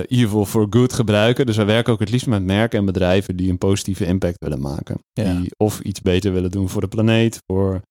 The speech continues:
Speaker 1: eh, de mensen om, om hun heen.
Speaker 2: Ja.
Speaker 1: Ehm, dus dat zijn, dat zijn de mensen waar onze voorkeur naar uitgaat. Soms slipt er wel eens een toffe ondernemer door die gewoon een vet product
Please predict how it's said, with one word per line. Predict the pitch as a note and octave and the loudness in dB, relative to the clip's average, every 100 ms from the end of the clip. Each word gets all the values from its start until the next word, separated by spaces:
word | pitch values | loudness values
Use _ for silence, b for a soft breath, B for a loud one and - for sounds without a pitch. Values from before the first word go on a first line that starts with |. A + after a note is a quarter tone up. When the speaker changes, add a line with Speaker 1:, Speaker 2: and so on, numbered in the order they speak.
| _ _ _ | _ _ _
Speaker 1:
eh, | - F2 F2 | -6 -2 0
de | F#2+ | 2
mensen | G2 G2 F2+ | 2 0 -2
om, | G2 - | -2 0
om | G2 | 0
hun | G2+ | 2
heen. | G#2 A#2+ A#2+ A#2 _ | 2 2 2 0 _
Speaker 2:
Ja. | - G#2+ G#2 - | -10 -8 -8 -4
Speaker 1:
Ehm, | G2+ G2+ G2 G2 G2 G2 G2 G2 G2 _ _ _ _ | -2 0 2 2 2 2 2 0 -4 _ _ _ _
dus | G2 | 0
dat | A#2 - | 0 2
zijn, | F#2+ | 0
dat | A2 G#2 | 0 2
zijn | A#2 | 2
de | A2 | 2
mensen | A2 G#2+ G#2+ | 2 0 -2
waar | G#2 | -2
onze | G#2 G2+ | -2 -4
voorkeur | - B2 C3 | -2 -2 0
naar | B2+ A2 | -2 -2
uitgaat. | A#2+ A#2+ A#2 C#3 - _ _ _ - | -4 -4 -6 -8 -12 _ _ _ -6
Soms | A#2+ A2+ | -2 -2
slipt | - A2+ - | 0 -2 0
er | |
wel | G#2 | 0
eens | G#2 | 0
een | A2 - | -2 -2
toffe | A#2 A2 | -2 -2
ondernemer | G#2 G#2+ G#2 A2 G2+ | 0 0 2 2 2
door | G#2+ G#2 | 2 2
die | G#2 | 0
gewoon | A2 G#2 | 0 -2
een | |
vet | G#2 G#2+ | -2 -4
product | - G#2+ G2+ B2+ | -2 0 0 0